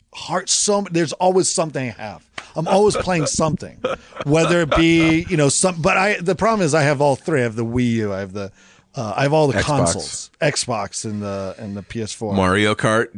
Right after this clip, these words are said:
Speaker 2: Did you get into Mario Kart?
Speaker 1: Mario Kart's one of my most hardcore ga-,
Speaker 2: Oh
Speaker 1: like,
Speaker 2: my God.
Speaker 1: Mario Kart has always been there. Like, I've been, a, uh, my brothers and I always called ourselves Nintendo loyalists.
Speaker 2: Yeah.
Speaker 1: 'Cause, you know, from the beginning,
Speaker 2: It's
Speaker 1: and
Speaker 2: the
Speaker 1: we'd
Speaker 2: best.
Speaker 1: always hold, held on to them. Mario
Speaker 2: Sure.
Speaker 1: Kart is definitely by far,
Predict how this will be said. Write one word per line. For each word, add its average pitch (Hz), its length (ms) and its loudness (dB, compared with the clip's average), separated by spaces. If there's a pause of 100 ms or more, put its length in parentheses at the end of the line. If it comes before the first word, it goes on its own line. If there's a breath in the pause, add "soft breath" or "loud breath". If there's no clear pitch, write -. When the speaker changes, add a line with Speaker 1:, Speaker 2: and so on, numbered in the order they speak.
Speaker 2:
Did 90 160 -4
you 92 80 -2
get 90 160 2
into 87 160 0
Mario 85 320 -2
Kart? - 140 -2
Speaker 1:
Mario 170 260 4
Kart's 131 420 -2
one 110 200 -4
of 104 80 -4
my 95 200 -6 (140)
most 110 300 -4
hardcore 95 640 -8
ga-, - 140 -16
Speaker 2:
Oh 107 120 0
Speaker 1:
like, 104 80 2
Speaker 2:
my 82 100 0
God. 78 440 -2
Speaker 1:
Mario 226 240 4
Kart 196 220 2
has 139 140 2
always 147 380 4
been 110 240 -2
there. 101 180 -6
Like, 143 240 0 (240 loud breath)
I've 170 200 2
been, 254 160 2
a, 196 260 0
uh, 165 240 -6
my 175 220 2
brothers 180 260 4
and 160 80 2
I 160 80 4
always 151 240 4
called 147 260 2
ourselves 120 420 2
Nintendo 113 540 -4
loyalists. 117 720 -2
Speaker 2:
Yeah. 85 280 0
Speaker 1:
'Cause, 151 280 -4
you 226 140 -2
know, 190 100 4
from 175 160 -4
the 151 80 -2
beginning, 131 440 0
Speaker 2:
It's 117 80 0
Speaker 1:
and 113 80 0
Speaker 2:
the 117 40 2
Speaker 1:
we'd 151 80 2
Speaker 2:
best. 165 100 4
Speaker 1:
always 180 360 4
hold, 147 360 0
held 113 220 -4
on 113 140 -4
to 107 80 -8
them. 101 100 -12 (240 loud breath)
Mario 185 220 4
Speaker 2:
Sure. 180 160 2
Speaker 1:
Kart 160 60 -2
is 117 140 0
definitely 151 520 0
by 135 160 -2
far, 143 240 2